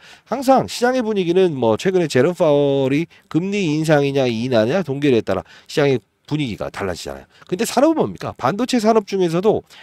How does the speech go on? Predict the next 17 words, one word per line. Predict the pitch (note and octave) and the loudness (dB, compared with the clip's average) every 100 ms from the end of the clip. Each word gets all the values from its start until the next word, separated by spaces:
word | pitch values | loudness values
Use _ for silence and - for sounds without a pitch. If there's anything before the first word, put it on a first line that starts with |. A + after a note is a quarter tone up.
| - | -4
에이아이 | B2+ G3+ A3+ A3 | 2 6 8 6
칩 | G3 A#3+ - | 4 -4 -2
반도체에 | G#2+ B2 F#3+ G#3 G#3 | -2 0 -2 2 4
대한 | F#3+ F#3 F3+ E3+ - - | 6 6 4 0 -14 -10
이 | G#3 A#3+ | -2 0
부분이 | G3 B2 F#2+ A2+ _ - | 0 -2 -4 -8 _ -18
전 | - C3 G#3 | 0 2 4
세계적으로 | A#3 A#3 A3 G3 F#3 F3+ | 2 0 4 4 6 4
지금 | C#3+ C#3+ | 2 2
열광을 | A2+ D#3 F3 D3+ A2 F#2 | 4 6 6 4 0 -2
보이지 | G#2+ F2+ E2+ | -6 -6 -8
않습니까? | D#2 - E2+ - F#2+ _ _ - | -10 -12 -16 -14 -14 _ _ -2
그 | C#4 C#4+ - - | 0 0 -2 -4
부분에서 | F3 F#3+ A3 B2+ D2 - | 0 2 2 -4 -12 -8
업종에 | - F3 - B3+ B3 | -4 -4 -4 -2 -2
대한 | A#3 A3 G#3 | 4 4 4
사이클에서 | G#3 F3+ D3+ C#3 C3 | 2 2 2 -2 0